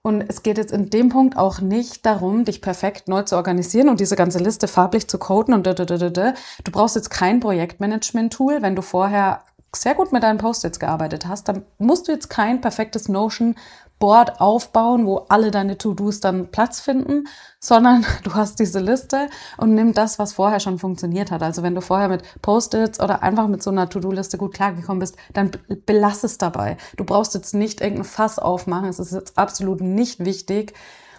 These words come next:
dein E-Mail-Postfach aufzuräumen. Wenn das seit einem Jahr chaotisch ist, dann kann das auch noch ein paar Monate länger chaotisch sein, wenn du nichts vergessen hast zwischendurch.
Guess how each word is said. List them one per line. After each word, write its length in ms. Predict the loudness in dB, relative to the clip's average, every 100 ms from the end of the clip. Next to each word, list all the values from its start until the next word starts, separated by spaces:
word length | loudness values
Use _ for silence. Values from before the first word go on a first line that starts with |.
| _
dein 140 | 0 4
E-Mail-Postfach 680 | 6 6 4 0 0 -2 2
aufzuräumen. 640 | 0 0 0 2 4 2
Wenn 140 | 0
das 160 | -2 -2
seit 220 | -2 -4 -8 _ -8
einem 180 | -6 0
Jahr 240 | 2 2
chaotisch 480 | 0 0 0 -2 -2
ist, 200 | -4 -2
dann 180 | -2 -4
kann 160 | -4
das 140 | -2 0
auch 100 | 0
noch 140 | 0
ein 80 | -2
paar 140 | -2
Monate 300 | -2 -2 -2
länger 280 | -2 -2 -2
chaotisch 440 | 0 0 0 -4
sein, 220 | -2 -2 0
wenn 140 | -2
du 80 | -2
nichts 240 | -4 -4
vergessen 440 | -4 -2 -2 -2 -4
hast 200 | -6 -6
zwischendurch. 540 | -6 -4 -2 -2 -4